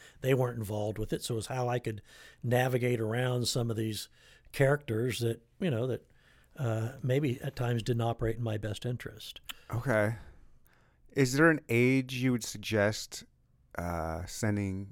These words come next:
Speaker 2: sending your kids, or reasons you would suggest for sending your kids to a therapist?
Speaker 1: Yeah. You know, it's just, I have a funny, I have a collection of New Yorker cartoons, and there's this one cartoon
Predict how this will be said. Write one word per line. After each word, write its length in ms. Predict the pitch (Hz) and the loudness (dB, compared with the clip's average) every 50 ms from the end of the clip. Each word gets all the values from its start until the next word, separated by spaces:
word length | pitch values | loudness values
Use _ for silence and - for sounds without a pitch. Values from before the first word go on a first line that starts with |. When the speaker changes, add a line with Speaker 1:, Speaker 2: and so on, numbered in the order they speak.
| - - - | -16 -18 -12
Speaker 2:
sending 320 | - - 110 101 107 107 | -8 -4 -4 -2 -2 -2
your 100 | 101 95 | -4 -4
kids, 500 | - - - 110 110 117 117 120 107 - | -4 0 2 4 6 6 4 4 2 -2
or 280 | - 107 101 98 92 87 | 0 2 4 4 4 4
reasons 560 | 85 95 110 117 117 107 120 120 117 110 110 | 2 2 2 2 0 -2 -4 -4 -4 -4 -4
you 60 | 117 | -4
would 120 | 123 110 | -4 -4
suggest 400 | - - - - 117 117 117 - | -6 -8 -4 0 0 0 0 0
for 120 | - - 117 | -4 -10 -8
sending 280 | - - 120 117 117 | -4 -2 -2 0 0
your 100 | 117 117 | -2 -2
kids 280 | - - 127 120 117 - | -2 -2 -4 -4 -4 -4
to 120 | - 127 | -4 -4
a 60 | 117 117 | -2 -2
therapist? 640 | - 120 117 120 120 - 131 120 120 - - - - | 0 0 0 -2 -2 -4 -6 -8 -8 -10 -12 -10 -4
Speaker 1:
Yeah. 240 | 147 165 165 139 - - _ _ - | -2 0 0 -2 -4 -8 _ _ -4
You 140 | 175 165 | -4 -2
know, 100 | 165 160 | -2 -2
it's 120 | 131 - - | -4 -4 -6
just, 180 | 117 - - 131 117 - - | -8 -8 -8 -8 -8 -6 -4
I 80 | 147 | -2
have 120 | 151 127 110 | -2 -2 -4
a 100 | 107 - - _ _ _ _ _ _ _ _ - | -6 -12 -16 _ _ _ _ _ _ _ _ -18
funny, 520 | - - - 131 123 127 117 110 110 - - - - - - - _ - | -10 -4 -2 0 0 0 0 -2 -4 -6 -10 -18 -20 -20 -20 -10 _ -4
I 80 | 143 - | -2 0
have 140 | - 127 110 | 0 0 0
a 40 | 110 | -2
collection 440 | - - - 131 131 - - 120 107 | -4 0 2 2 2 2 0 0 0
of 40 | 104 | 0
New 80 | 107 113 | 0 2
Yorker 360 | 113 117 117 120 110 120 107 | 2 2 2 2 2 0 -4
cartoons, 680 | - - 113 107 104 - - 117 113 113 110 107 107 | -4 -2 -2 -2 -2 -2 -2 0 0 0 0 -2 -2
and 100 | 110 104 | -2 -4
there's 120 | 110 107 | -2 -4
this 160 | 110 107 - 127 | -4 -6 -6 -4
one 180 | 117 120 123 | -4 -4 -4
cartoon 520 | - 123 117 113 - - 113 110 110 110 | -2 -2 -4 -2 -2 -2 -2 -2 -2 -4